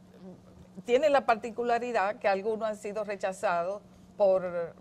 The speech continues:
por Canadá y Estados Unidos, y República Dominicana se ha adherido a ellos. Pero, ojo, algunos de esas, eh, de esas personas que han sido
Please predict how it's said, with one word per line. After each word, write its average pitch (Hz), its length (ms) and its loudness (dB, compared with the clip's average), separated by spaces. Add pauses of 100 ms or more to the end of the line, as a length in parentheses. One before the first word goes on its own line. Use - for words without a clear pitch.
por 185 200 -2
Canadá 196 760 0
y 175 140 -8
Estados 185 440 -4
Unidos, 208 480 -8
y 190 120 -10
República 180 420 -6
Dominicana 190 580 -6
se 185 160 -8
ha 180 60 -2
adherido 175 540 -6
a 160 80 -2
ellos. 147 340 -10 (220)
Pero, 226 320 -2 (640)
ojo, 196 480 0 (580)
algunos 233 840 -2
de 190 340 -2
esas, 208 580 -8
eh, 170 280 -6
de 190 140 -4
esas 214 240 -6
personas 190 640 -4
que 180 100 -8
han 185 140 -6
sido 190 680 -4